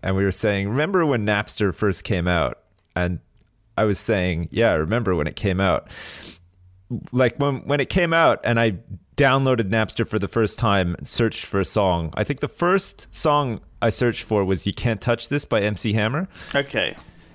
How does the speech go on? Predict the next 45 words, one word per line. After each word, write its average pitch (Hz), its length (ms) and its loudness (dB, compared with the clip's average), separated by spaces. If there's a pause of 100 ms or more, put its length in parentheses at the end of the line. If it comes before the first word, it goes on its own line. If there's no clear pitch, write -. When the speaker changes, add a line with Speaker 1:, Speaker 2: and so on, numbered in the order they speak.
(160)
Speaker 1:
And 143 160 4
it 127 80 2
was 147 160 0
just - 460 -2
sort 165 240 2
of, 139 180 0
like, 127 300 2 (420)
to - 140 2
show 143 260 2
my 131 160 2
household 117 680 2
that 95 360 0
I 107 140 2
had 107 260 0
this 104 200 0
ability 107 500 2
now 90 280 2
to 87 440 0
obtain 95 680 -2 (540)
random 104 480 2
music 98 420 -2
whenever 101 500 2
I 92 100 4
wanted 87 380 0
to. 185 280 0 (420)
And, 98 140 0
like, 82 200 -2
I 98 80 4
didn't 98 280 0
have 98 260 -2
to - 180 -6
own 98 200 2
the 92 80 0
C 98 260 -2
D 95 240 2
or 90 120 2
go 92 200 2
out 95 140 2
and 92 120 -4
buy 92 240 2
anything. 107 600 -2
Like, 90 200 0
I 87 100 0
could 87 180 -6
just - 260 -4